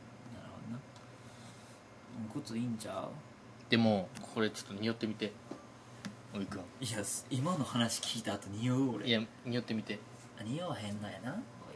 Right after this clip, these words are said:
Speaker 1: つ。
Speaker 2: 本当に。
Speaker 1: え、フローラル。<laughs> お、お風呂上がりの匂いする。
Speaker 2: やろ？
Speaker 1: ほんまに。これはでも、
Speaker 2: 俺何もしてないんよ。
Speaker 1: 嘘つけ。
Speaker 2: いや、本当に。
Speaker 1: 何もしてない。
Speaker 2: 本当に。
Speaker 1: これないやろ。<laughs> 昔、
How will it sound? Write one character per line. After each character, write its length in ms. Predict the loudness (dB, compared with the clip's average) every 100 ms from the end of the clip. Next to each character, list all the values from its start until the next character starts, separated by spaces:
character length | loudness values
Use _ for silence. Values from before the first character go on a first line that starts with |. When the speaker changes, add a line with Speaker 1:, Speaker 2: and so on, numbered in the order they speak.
| -14
Speaker 1:
つ。 80 | -14 -14 -8 2
Speaker 2:
本 160 | 2
当 120 | 4 2
に。 160 | 2 -2 -16 -16 -16 -16 -16 -16 -16 -16 -16 -16 -16 -10 0
Speaker 1:
え、 220 | 6 6
フ 200 | 6 8
ロ 100 | 12
ー 100 | 12
ラ 100 | 10
ル。 60 | 6 4 4 4 2 2 -2 12 12 12
<laughs> 60 | 6
お、 200 | 8 8
お 20 |
風 140 | 10
呂 100 | 10
上 140 | 10 10
が 80 | 8
り 160 | 8
の 100 | 4
匂 240 | 4 4 4
い 60 | 4
す 160 | 2 2
る。 100 | 2 -2 -8 -10 -16 -10 2
Speaker 2:
や 80 | 6
ろ？ 220 | 6 4 -2 -14 -12 -10 -6 -4 -4 -6 -2
Speaker 1:
ほ 140 | 0 2
ん 140 | 4
ま 100 | 4
に。 100 | 4 0 -10 -14 -12 -12 -14 -12 -2
こ 120 | 4
れ 120 | 4
は 160 | 6 6
で 160 | 8
も、 340 | 10 8 4 2 -2 4
Speaker 2:
俺 140 | 10
何 220 | 12 12
も 80 | 10
し 60 | 10
て 80 |
な 60 | 10
い 80 | 8
ん 40 |
よ。 80 | 6
Speaker 1:
嘘 200 | 2 2
つ 120 | 2 0
け。 200 | -2 0 6
Speaker 2:
い 40 |
や、 60 | 10
本 140 | 10
当 80 | 10
に。 120 | 6 4 -8 -16 -14 -6 6
Speaker 1:
何 300 | 8 8 6
も 140 | 4
し 100 | 6
て 60 | 12
な 60 |
い。 40 | 12
Speaker 2:
本 120 | 12
当 100 | 12
に。 60 | 12
Speaker 1:
こ 40 |
れ 100 | 12
な 140 | 10 8
い 100 | 6
や 120 | 6
ろ。 60 | 4 2 -8
<laughs> 320 | -4 -2 0 8
昔、 280 | 8 8